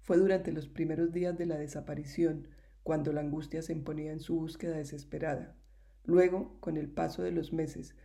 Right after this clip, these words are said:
como si su pelo acompañara lo que le pasaba dentro, fue convirtiéndose en un gris cenizo que se volvió blanco con los años.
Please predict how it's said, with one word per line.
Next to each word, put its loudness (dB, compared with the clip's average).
como 4
si -6
su -4
pelo 4
acompañara -2
lo -2
que -6
le -2
pasaba -4
dentro, 0
fue -2
convirtiéndose 0
en 0
un -2
gris -2
cenizo -4
que -4
se -4
volvió -2
blanco -2
con -4
los -6
años. -6